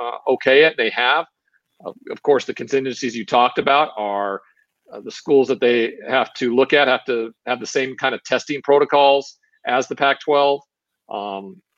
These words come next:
and therefore they can make that happen. And we saw pretty quickly a week ago that a game can be scheduled and put into play within thirty-six hours, uh, as Cal and U C L A did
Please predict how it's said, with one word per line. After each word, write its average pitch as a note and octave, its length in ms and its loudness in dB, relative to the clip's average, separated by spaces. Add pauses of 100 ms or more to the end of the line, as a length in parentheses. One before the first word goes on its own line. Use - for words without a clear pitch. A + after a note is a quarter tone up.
(280)
and A2 440 -4 (160)
therefore C3 480 6
they A#2+ 100 8
can A2+ 340 0 (240)
make A#2 200 -2
that B2 100 2
happen. A2 320 0
And F3+ 320 2
we D3 80 -4
saw B2 480 -2 (380)
pretty C#3+ 180 -2
quickly D#3 400 -2
a B2 60 0
week E3 240 -2
ago A#2+ 260 -4
that A2+ 160 -4 (140)
a B2 60 -8
game D3 280 0
can D3 160 -6
be C3+ 80 -6
scheduled G3 560 2 (460)
and B2+ 240 -6
put E3 240 2 (100)
into E3 340 -2
play E3 340 4
within C#3 380 2
thirty-six D3 540 2
hours, C3 640 -2 (680)
uh, G#2 200 -10
as A#2 260 -4
Cal C3+ 320 2
and B2 80 -4
U B2+ 80 -6
C C3+ 200 -6
L B2+ 120 2
A C3+ 140 4
did A2+ 420 -4